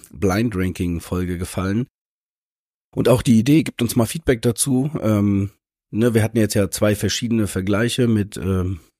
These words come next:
ähm, Flacco macht mal eine Folge alleine oder wir haben halt was vorproduziert für den Fall, dass, äh, jemand ausfällt. Weiß auch nicht, wie es mal ist, äh, wenn du mal ausfällst, ob ich mal eine alleine machen soll.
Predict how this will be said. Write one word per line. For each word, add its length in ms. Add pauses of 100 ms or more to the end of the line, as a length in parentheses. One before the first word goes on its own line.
(280)
ähm, 560
Flacco 280
macht 200
mal 80
eine 80
Folge 280
alleine 600
oder 360
wir 120
haben 200
halt 220
was 220
vorproduziert 880
für 140
den 140
Fall, 260
dass, 260
äh, 200
jemand 300
ausfällt. 480 (300)
Weiß 200
auch 60
nicht, 180
wie 80
es 80
mal 180
ist, 220
äh, 420
wenn 380
du 140
mal 220
ausfällst, 580
ob 120
ich 160
mal 160
eine 280
alleine 320
machen 260
soll. 240